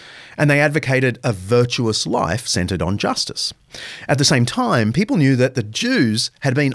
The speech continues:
onto this for centuries before these great pagan philosophers. So people found that really intriguing and found themselves drawn to the only tradition in the world that combined philosophy,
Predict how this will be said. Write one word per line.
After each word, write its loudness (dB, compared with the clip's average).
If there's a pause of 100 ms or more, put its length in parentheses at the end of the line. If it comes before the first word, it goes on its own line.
onto 2
this -2 (240)
for 0
centuries -2 (100)
before 2
these 2
great -2
pagan -4
philosophers. -4 (300)
So 2
people 0
found 0
that -2
really 0
intriguing -2
and -2
found 0
themselves -2
drawn 2 (340)
to 0
the 0 (120)
only 2
tradition 0
in 2
the 2
world -2 (320)
that -2
combined 2 (320)
philosophy, -2